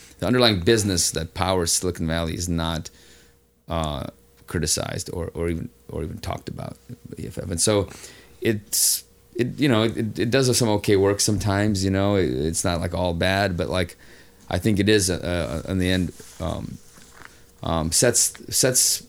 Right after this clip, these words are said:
the privacy movement and sets people's, uh, political awareness about Silicon Valley back, you know,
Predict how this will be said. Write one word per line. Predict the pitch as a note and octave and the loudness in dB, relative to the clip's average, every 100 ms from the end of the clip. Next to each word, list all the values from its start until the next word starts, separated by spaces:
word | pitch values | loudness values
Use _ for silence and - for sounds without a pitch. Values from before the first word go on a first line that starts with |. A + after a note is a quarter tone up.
| - | -10
the | F#2+ | -8
privacy | - A2 G2+ F#2+ F#2 | 2 4 4 4 2
movement | F#2 F2 F2 E2+ | 2 2 0 -2
and | F2 E2 | -4 -4
sets | - F#2+ - | 0 -2 -2
people's, | G#2+ F#2 F2 F2 | -4 0 0 0
uh, | E2+ - - | -2 -4 -2
political | F#2 F2+ F2+ | 0 0 0
awareness | F2 F2+ F2 E2 | 2 2 0 -2
about | D#2+ E2+ - - - - | -2 -4 -8 -14 -20 -16
Silicon | - F2+ E2+ E2+ | -8 -4 -2 0
Valley | E2 D#2+ E2 | 0 0 -4
back, | - D#2+ D2+ - - - - - - | -4 -4 -4 -12 -18 -20 -20 -20 -12
you | - | -8
know, | F#2 F2+ | -6 -6